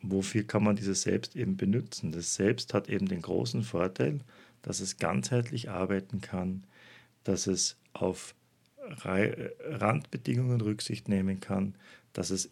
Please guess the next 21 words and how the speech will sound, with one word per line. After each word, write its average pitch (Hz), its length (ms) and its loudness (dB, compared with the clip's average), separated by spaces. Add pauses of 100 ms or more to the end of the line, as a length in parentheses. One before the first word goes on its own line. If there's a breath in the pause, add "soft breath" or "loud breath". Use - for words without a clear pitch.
eben 98 240 0
auch 113 320 -4
mit 104 160 -4
einer 98 280 -2
unvollständigen 123 880 0
Information 98 1040 0 (280 loud breath)
sehr 92 280 0
gut - 180 -2
umgehen 107 400 -2
kann 95 400 0 (460 loud breath)
und 113 180 -2
eigentlich 98 680 0
Kontextwissen 117 920 0
zur 117 140 0
Verfügung 101 480 -2
stellt, - 320 -6
das - 120 -2
man 104 120 2
gerade 82 440 -2
eben - 280 -6
braucht. - 520 -12